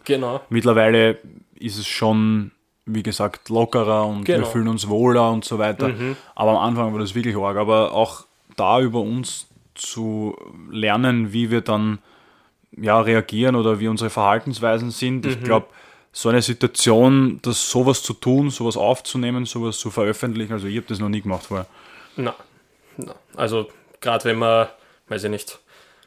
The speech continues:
Speaker 1: wenn's irgendwann einmal ein Foto auf Facebook oder ein Foto auf Instagram postet oder ein Video auf Instagram postet, das, das war schon das höchste der Gefühle. Aber so wirklich, weil du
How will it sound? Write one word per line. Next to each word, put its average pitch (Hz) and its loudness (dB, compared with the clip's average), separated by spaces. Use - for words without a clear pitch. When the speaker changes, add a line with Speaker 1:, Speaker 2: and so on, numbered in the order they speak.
Speaker 1:
wenn's 117 -8
irgendwann 120 -2
einmal 123 0
ein 123 2
Foto 123 0
auf 120 -4
Facebook 123 -6
oder 123 0
ein 123 -2
Foto 120 -8
auf 123 -6
Instagram 123 -4
postet 127 -4
oder 120 -2
ein 113 -6
Video 135 0
auf 131 0
Instagram 127 -4
postet, 123 -6
das, 120 -8
das 120 -6
war 117 -2
schon 123 -8
das 120 -10
höchste 123 -4
der 117 -6
Gefühle. 107 -6
Aber 110 -4
so 123 -2
wirklich, 135 0
weil 107 -2
du 123 -4